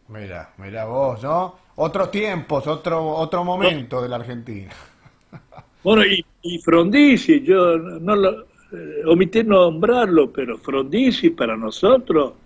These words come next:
Speaker 2: fue un hombre de una gran visión de futuro y de crecimiento total para la Argentina, para ponerla a la par de las potencias mundiales.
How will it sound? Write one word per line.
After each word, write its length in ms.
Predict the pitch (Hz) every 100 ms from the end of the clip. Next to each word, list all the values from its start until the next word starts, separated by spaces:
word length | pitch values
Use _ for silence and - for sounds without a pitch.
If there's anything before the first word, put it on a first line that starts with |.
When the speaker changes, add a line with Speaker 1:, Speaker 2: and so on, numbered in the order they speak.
| _ _ _ _ _ _
Speaker 2:
fue 340 | 165 196 190 165
un 400 | 147 139 143 170
hombre 460 | 214 220 185 160
de 140 | 135 143
una 200 | 143 131
gran 380 | 170 233 196
visión 760 | 160 165 - 190 180 165 143 131
de 120 | 127
futuro 680 | - 135 - 233 254 247 202
y 80 |
de 160 | 139 127
crecimiento 880 | 143 135 156 156 170 165 165 165 - - - - -
total 360 | 160 156 190 151
para 240 | 123 113
la 120 | 117
Argentina, 640 | 113 - 127 127 139 113 104
para 280 | 123 123 110
ponerla 400 | 143 170 170 147
a 20 |
la 160 | 143 127
par 360 | - 185 185 156
de 140 | 147
las 140 | 131
potencias 720 | - 135 131 156 147 151 127 131
mundiales. 600 | 127 120 107 95 92